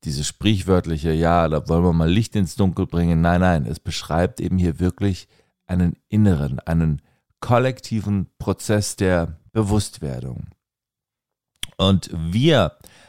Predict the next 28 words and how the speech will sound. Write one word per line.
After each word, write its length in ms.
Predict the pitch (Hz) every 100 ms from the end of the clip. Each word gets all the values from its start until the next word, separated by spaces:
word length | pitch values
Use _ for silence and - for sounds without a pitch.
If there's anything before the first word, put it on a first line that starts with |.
| _
haben 220 | 98 95
für 180 | - -
euch 320 | 85 95 - _ - _
ein 240 | 95 98
paar 600 | - - 120 117 87 - 98 _
dieser 300 | 104 90 85
Wege 280 | 90 92 90
zusammengefasst. 1000 | - 92 104 113 98 80 - 104 - - _ _ _ _ _ _ _ _ _ _
Zum 160 | 131
einen 220 | 139 147 147
natürlich 600 | 131 131 123 123 - - _ - _ _ _ _ -
die, 480 | 107 107 107 95 85 -
das 160 | 101
Erkennen, 560 | 95 95 110 110 117 110
zum 240 | - 101
einen, 600 | - 76 95 110 113 107 -
dass 240 | 98 90
die 240 | - 98 -
Dunkelheit 960 | 127 139 123 113 101 92 95 - - - -
nicht 540 | 101 117 107 - _
böse 440 | 104 113 107 76
ist. 360 | 76 69 - -
Also 220 | 78 76
aus 160 | 80 85
spiritueller 640 | - 127 117 110 90 90
Sicht 360 | 80 110 110 -
ist 280 | 104 - -
Dunkelheit 640 | 123 131 110 98 92 -